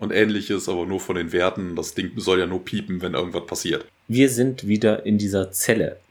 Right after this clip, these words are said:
Speaker 2: Tiak und O'Neill wollen nun Carter Schrägstrich Jolinar besuchen.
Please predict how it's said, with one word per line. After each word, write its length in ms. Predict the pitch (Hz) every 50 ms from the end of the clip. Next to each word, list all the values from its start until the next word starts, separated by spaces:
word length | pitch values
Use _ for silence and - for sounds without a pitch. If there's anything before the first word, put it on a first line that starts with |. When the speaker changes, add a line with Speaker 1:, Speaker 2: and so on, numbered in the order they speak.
| - -
Speaker 2:
Tiak 320 | - 175 262 190 180 -
und 120 | 135 131
O'Neill 540 | 135 127 127 135 135 131 120 110 - 92 95
wollen 340 | 101 104 110 120 120 117 107
nun 420 | 107 104 107 107 104 104 107 113 - _ _
Carter 440 | - - - 87 90 101 98 95 95
Schrägstrich 720 | - - - 175 262 - - - - - 139 139 - -
Jolinar 560 | 101 104 107 110 104 95 90 90 98 98 - - - - -
besuchen. 480 | 101 92 98 101 95 - 104 101 98